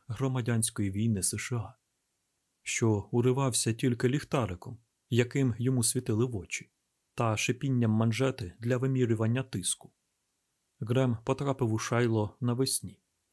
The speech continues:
невдовзі після того, як пристрелив Гарета Джейкоба Гобса. Одного погожого квітневого дня він ішов асфальтованою дорогою до кривавого ставка.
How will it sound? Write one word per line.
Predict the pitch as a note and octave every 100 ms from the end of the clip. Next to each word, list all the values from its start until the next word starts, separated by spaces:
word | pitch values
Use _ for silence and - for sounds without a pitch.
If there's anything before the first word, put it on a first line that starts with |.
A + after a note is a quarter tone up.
| _
невдовзі | A#2+ B2 C3 D3+ A2 A2+
після | A2 - G#2
того, | C3 A#2 A2
як | A2 - -
пристрелив | A#2+ A#2+ - C3 B2+ G2+ -
Гарета | A#2+ C3 B2 A2+ A2+
Джейкоба | G2+ A2 G2+ - G#2 A#2
Гобса. | A2+ - - - - _ _ _ _ _ _ _ _ -
Одного | A#2 C#3+ B2+
погожого | A#2 A2 B2+ A2+ G#2+
квітневого | - A2+ B2+ A2+ G#2+
дня | G2+ B2 B2+ A#2 - _ C3
він | D3+ C3
ішов | - B2+ A2+
асфальтованою | - - A#2+ - A#2+ G#2+ G2
дорогою | F#2+ G#2+ B2 A2+ G#2 F#2
до | A2 A#2+
кривавого | A#2+ B2 A#2+ G#2+ G2+
ставка. | C3+ - C3 - F#2